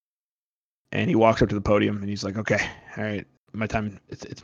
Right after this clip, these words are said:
it's my time to shine." He looks around, he's like, "Show me, Butcher!" And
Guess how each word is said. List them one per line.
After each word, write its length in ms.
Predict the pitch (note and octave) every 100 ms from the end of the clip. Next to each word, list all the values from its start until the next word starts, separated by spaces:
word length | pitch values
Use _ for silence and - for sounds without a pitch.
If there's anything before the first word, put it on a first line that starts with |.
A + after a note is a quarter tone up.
| -
it's 240 | - B2
my 80 | A#2
time 260 | - A2 A2
to 80 | -
shine." 280 | A#2+ A2+ - _ _ - - - - - - - _ _ _ -
He 140 | C#3+
looks 200 | C3 C3
around, 180 | C#3 C3+
he's 140 | C3 B2+
like, 260 | B2 - _ _ _ _ _ _ _ _
"Show 320 | - - D#4+ G#4
me, 120 | G#4+ G#4
Butcher!" 400 | C5+ C#5 A#4 G#4 - _ _ _ _ _ _ _ _ _ _ _ - - - - _ _ _ _ -
And 680 | E3+ F3+ E3 D#3 D#3 D#3+